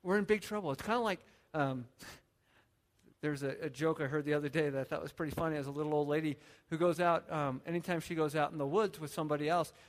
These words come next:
she always carries a twenty-two. And they said, "Well, what's the twenty-two for?" And he said, "For bears." And they're like, "That twenty-two is not gonna do anything for a bear." And he's like, "I don't have to do anything to the bear. I just have to shoot you in the knee so I can outrun you." You know, that, that's what other people are there for, right?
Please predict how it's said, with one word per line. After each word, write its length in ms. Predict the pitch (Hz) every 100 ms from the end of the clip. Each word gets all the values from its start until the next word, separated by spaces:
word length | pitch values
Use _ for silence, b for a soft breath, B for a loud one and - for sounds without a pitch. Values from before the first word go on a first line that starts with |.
| B
she 140 | -
always 160 | 151 143
carries 240 | 175 160
a 40 | 151
twenty-two. 560 | 175 165 156 254 196 - _ _ _ 143
And 100 | 139
they 80 |
said, 280 | 139 170 156
"Well, 120 | 151
what's 220 | 156 185 -
the 80 |
twenty-two 420 | 165 196 180 233 262
for?" 220 | - 143
And 100 | 131
he 20 |
said, 140 | 165
"For 80 | -
bears." 540 | 120 180 254 175 - -
And 80 | 156
they're 60 | 160
like, 180 | 165 -
"That 180 | 247 -
twenty-two 400 | - 190 147 170
is 100 | 147
not 140 | 156
gonna 160 | 156 151
do 140 | 147
anything 280 | 151 247 151
for 140 | 135 135
a 40 |
bear." 200 | 160 240
And 80 | 151
he's 100 | 135
like, 140 | 139
"I 40 | 170
don't 100 | 214
have 100 | 226
to 60 |
do 80 | 185
anything 200 | 160 160
to 60 | 139
the 80 |
bear. 220 | 127 214 165
I 20 |
just 100 | 165
have 120 | 185
to 60 | 131
shoot 300 | - 185 214
you 80 |
in 80 | 254
the 60 | 156
knee 160 | 147
so 120 | 151 151
I 60 |
can 120 | 156
outrun 340 | 156 170 156 165
you." 200 | 240 139 B B B -
You 80 | 180
know, 60 | B B
that, 260 | 185 208 - B 175
that's 340 | 202 277 -
what 240 | 240 214 B B 180
other 260 | - 247 233
people 320 | 240 247 214
are 100 | 202
there 220 | 190 269 302
for, 220 | 185 156
right? 320 | 151 214